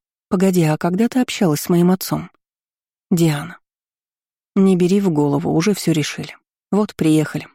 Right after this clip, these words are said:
Завтра вынесут вердикт. Эль. А сегодня что-нибудь нашли? Диана. Ни черта. Каждый дом в деревне облазили. Ни нечисти, ни нежити.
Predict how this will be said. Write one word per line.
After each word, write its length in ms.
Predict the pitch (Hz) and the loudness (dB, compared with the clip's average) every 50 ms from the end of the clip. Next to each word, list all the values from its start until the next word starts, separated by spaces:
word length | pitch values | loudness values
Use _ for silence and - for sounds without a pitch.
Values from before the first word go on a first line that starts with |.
| _ _ _ _ _ - | _ _ _ _ _ -4
Завтра 360 | 175 151 156 165 - - 170 | -2 0 0 -2 -2 -2 0
вынесут 440 | 147 147 151 156 147 - 151 139 - | 2 4 4 2 2 0 -4 -4 -2
вердикт. 520 | 151 147 139 143 143 131 _ - - - _ _ _ _ _ _ _ _ _ _ _ _ _ - | 0 0 0 -2 -6 -8 _ -12 -20 -20 _ _ _ _ _ _ _ _ _ _ _ _ _ -2
Эль. 300 | 185 165 143 160 - _ _ _ _ _ _ _ _ _ _ _ _ _ _ - | 0 0 0 -4 -8 _ _ _ _ _ _ _ _ _ _ _ _ _ _ -2
А 100 | 190 180 | -2 -2
сегодня 380 | - - 214 214 196 170 160 | 0 0 0 0 2 2 0
что-нибудь 440 | 151 - - 151 147 147 143 147 - | -2 0 2 2 2 4 2 0 -2
нашли? 340 | 151 151 - - - 214 220 _ _ _ _ _ _ _ _ _ _ _ _ _ _ _ _ _ - | -2 -4 -4 -2 -4 -4 -6 _ _ _ _ _ _ _ _ _ _ _ _ _ _ _ _ _ -4
Диана. 500 | 170 156 147 151 143 147 151 160 175 - _ _ _ _ _ _ _ _ _ - | -2 0 2 0 0 -2 -6 -14 -16 -20 _ _ _ _ _ _ _ _ _ 0
Ни 180 | 185 185 208 202 | 2 2 2 2
черта. 440 | - - 165 - - - 190 - - _ _ _ _ _ _ _ _ | 0 -4 -6 -6 -6 -10 -12 -12 -12 _ _ _ _ _ _ _ _
Каждый 300 | - 208 185 175 175 165 | -2 -2 0 2 2 2
дом 180 | 165 156 151 147 | 4 4 2 2
в 40 | 139 | 2
деревне 400 | 147 147 147 139 139 143 143 139 | 2 2 2 2 4 4 4 2
облазили. 460 | 139 143 143 147 147 - - - - _ _ _ _ _ _ _ _ _ _ _ - | 2 0 -2 -4 -6 -8 -12 -14 -18 _ _ _ _ _ _ _ _ _ _ _ -2
Ни 140 | 180 202 208 | 0 2 4
нечисти, 580 | 190 190 196 196 - - 180 175 - - - | 4 4 2 2 0 -2 -4 -6 -4 -2 0
ни 160 | 156 151 151 | 2 4 4
нежити. 500 | 147 147 147 143 135 139 135 - - - | 4 4 4 4 2 0 -4 -8 -10 -18